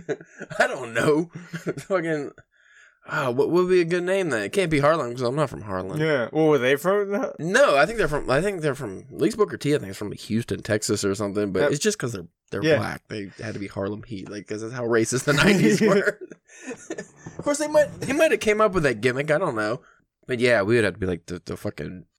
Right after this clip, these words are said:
Speaker 1: Wichita. <laughs> I don't wanna say it. I won't say anything. What's today's episode? Oh, yes. As I stated earlier in the intro,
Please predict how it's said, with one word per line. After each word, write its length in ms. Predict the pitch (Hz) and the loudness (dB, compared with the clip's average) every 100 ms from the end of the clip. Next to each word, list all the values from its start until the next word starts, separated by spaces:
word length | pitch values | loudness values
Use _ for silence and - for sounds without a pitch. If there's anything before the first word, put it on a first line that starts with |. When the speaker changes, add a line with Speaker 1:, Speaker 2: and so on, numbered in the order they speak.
| - | -18
Speaker 1:
Wichita. 840 | - 98 107 101 101 98 95 87 92 143 - _ _ _ _ - - | -6 -2 0 -2 -2 0 2 0 -4 -12 -18 _ _ _ _ -20 -14
<laughs> 0 | |
I 1040 | - - - 165 160 - - - - - | -14 -14 -12 -12 -12 -14 -10 -6 -6 -8
don't 120 | - 95 | -10 -12
wanna 140 | - | -14
say 160 | - - - | -14 -14 -16
it. 100 | - - | -18 -16
I 60 | |
won't 180 | 110 104 | -14 -12
say 120 | - | -14
anything. 380 | - 85 - - _ _ _ | -14 -18 -20 -20 _ _ _
What's 220 | - 143 - | -14 -14 -8
today's 240 | 185 190 | -8 -6
episode? 320 | 185 - 196 - | -8 -6 -8 -6
Oh, 280 | 254 277 269 | -6 -4 -4
yes. 580 | 214 226 147 - - - _ _ _ - | -4 -2 -4 -6 -14 -18 _ _ _ -4
As 140 | 143 | 0
I 100 | 170 | 2
stated 460 | 147 165 156 127 117 | 2 4 4 6 4
earlier 380 | 127 110 107 | 4 4 2
in 100 | 110 | 0
the 100 | 104 | -2
intro, 560 | 110 104 101 95 101 113 | -6 -6 -4 -2 -4 -8